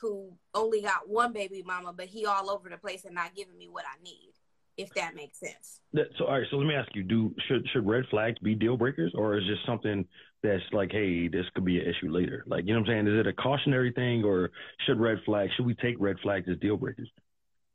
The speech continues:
Speaker 1: That's an amazing question, and I think both.
Speaker 2: I know.
Speaker 1: I think both,
Speaker 2: <laughs>
Speaker 1: 'cause it depends, right? So let's say I'm talking to this guy,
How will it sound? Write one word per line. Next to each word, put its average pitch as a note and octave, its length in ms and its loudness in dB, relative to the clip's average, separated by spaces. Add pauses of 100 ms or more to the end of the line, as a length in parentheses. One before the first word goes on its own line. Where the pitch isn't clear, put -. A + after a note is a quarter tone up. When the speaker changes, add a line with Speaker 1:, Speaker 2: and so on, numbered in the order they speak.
(460)
Speaker 1:
That's D4+ 200 -2
an B3+ 80 -2 (140)
amazing A3 340 0
question, B3 380 -6
and A3 100 -4
I A3+ 120 4
think D#4 280 -6
both. G3+ 260 2
Speaker 2:
I - 220 4
know. - 480 4 (460)
Speaker 1:
I B3 100 6 (100)
think E4+ 200 -4
both, C#4 260 2
Speaker 2:
<laughs> - 20 -20
Speaker 1:
'cause D4 140 -6
it D#4 140 -14
depends, C4 480 -10
right? A#3 240 -6 (260)
So B3+ 640 -6 (440)
let's D4 300 -8
say C#4 640 -10 (440)
I'm C4 380 0 (460)
talking C4 260 -4
to C4+ 80 -16
this A#3+ 220 -14
guy, A3+ 360 -4